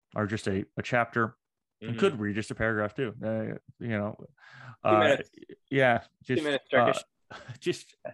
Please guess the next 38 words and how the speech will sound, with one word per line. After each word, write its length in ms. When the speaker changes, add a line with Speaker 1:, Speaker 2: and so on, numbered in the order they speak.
Speaker 1:
you 120
could 160
read 180
it 40
really 200
quick. 280
It's 120
also 180
something 300
you 60
could 160
go 120
back 380
and 100
you 60
could 180
reference, 600
um, 340
that 160
you 220
could 400
find 420
the 40
framework 640
and 120
start 280
building 300
upon 340
that. 300
There's 120
a 60
lot 240
of 80
different 280
ways 260
to 80
approach 460
this 160